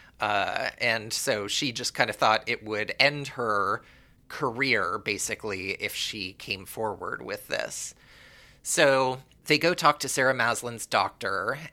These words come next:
and, uh, ask her about, you know, the day of the, the, and this had happened, like, three years ago,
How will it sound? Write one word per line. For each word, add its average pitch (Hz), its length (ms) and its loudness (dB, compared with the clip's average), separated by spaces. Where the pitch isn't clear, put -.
and, 110 760 0
uh, 110 440 2
ask 117 300 6
her 107 340 2
about, 101 460 2
you 110 140 -10
know, 101 100 -4
the 110 180 -6
day 107 360 0
of 107 180 -4
the, 101 380 -2
the, 135 320 -4
and 135 140 -2
this 143 140 2
had 139 120 2
happened, 107 280 4
like, 87 120 -6
three 95 200 -8
years 85 220 -10
ago, - 140 -6